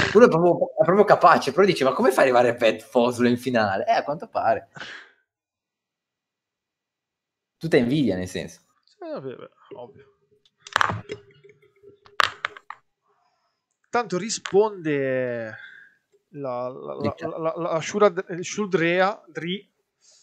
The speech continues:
Speaker 1: Dre.
Speaker 2: Dre.
Speaker 1: Dre.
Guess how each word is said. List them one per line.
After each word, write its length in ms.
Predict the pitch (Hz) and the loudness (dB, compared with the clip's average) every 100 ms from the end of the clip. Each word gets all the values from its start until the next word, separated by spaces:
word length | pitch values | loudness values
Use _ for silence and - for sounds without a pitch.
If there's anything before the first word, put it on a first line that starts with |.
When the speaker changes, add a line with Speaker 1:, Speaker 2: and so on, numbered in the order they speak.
| - | -2
Speaker 1:
Dre. 1000 | 139 135 127 127 127 123 131 120 - - | 2 4 6 6 6 6 4 2 -4 -10
Speaker 2:
Dre. 760 | 143 151 165 165 165 156 139 | -4 0 2 2 2 0 -2
Speaker 1:
Dre. 1500 | 170 107 - 147 107 131 95 95 90 123 127 113 101 - - | -4 -4 2 4 4 2 4 4 4 2 4 2 2 -4 -14